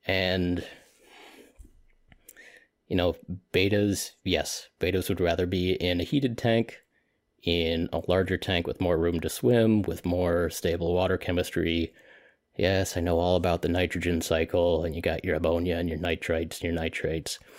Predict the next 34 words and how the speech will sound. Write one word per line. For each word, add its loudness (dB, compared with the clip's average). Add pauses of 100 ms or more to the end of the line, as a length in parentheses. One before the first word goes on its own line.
(380)
Um, -4 (1120)
but -6 (1500)
I 0
truly 2
believe 2
that -4
there 0
is -2
a -2
need -2 (120)
to -10
be 0
able 0
to -2
say -2
to -2
that -2
little -2
kid, -2 (400)
"Yes, -2
you 0
can -6
take -2
home 0
a -2
fish. -4 (380)
Yes, -4
you 2
can -4
have -2
your -4
first -2
pet -8
today." -4